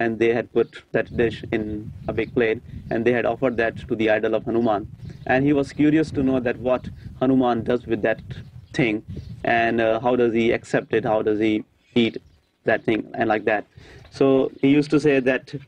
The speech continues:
he remained up all night, he hid himself in one place, and from there he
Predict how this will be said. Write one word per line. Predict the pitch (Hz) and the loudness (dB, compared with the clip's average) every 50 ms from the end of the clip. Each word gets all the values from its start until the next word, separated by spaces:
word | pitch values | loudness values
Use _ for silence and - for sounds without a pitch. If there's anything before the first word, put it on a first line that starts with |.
| - - - - _ _ - - _ _ | -20 -20 -20 -20 _ _ -20 -20 _ _
he | - 139 139 139 139 139 - - - 131 | 4 6 6 6 6 4 2 0 0 2
remained | 135 139 143 151 156 160 156 - | 4 4 4 4 4 2 2 0
up | - 131 131 - | 0 -2 -2 -2
all | - - 131 135 147 | 0 0 2 2 4
night, | 143 143 135 127 113 110 113 - - - _ _ - - _ _ - - - - - - - - - - - | 4 4 4 2 2 -2 -4 -6 -10 -20 _ _ -20 -20 _ _ -20 -20 -18 -18 -16 -16 -18 -20 -14 -4 0
he | 143 139 | 2 4
hid | 139 151 160 | 4 4 4
himself | 147 156 147 139 - 147 131 127 135 - - _ - - - - - - - - - | 4 2 2 2 2 0 2 0 0 -4 -10 _ -20 -20 -20 -20 -20 -20 -14 -6 0
in | 123 123 123 | 0 2 2
one | 120 123 120 | 2 2 0
place, | 120 131 127 120 120 - - - - | 2 2 2 2 0 -2 -8 -8 -4
and | 117 120 123 120 | -2 0 0 0
from | 120 127 120 120 117 | 0 0 0 2 2
there | 127 127 123 123 117 120 - - - - - - - - | 2 2 2 2 0 -4 -12 -18 -18 -20 -20 -8 -2 2
he | 131 127 127 123 123 - - - | 2 4 4 2 2 0 -4 -8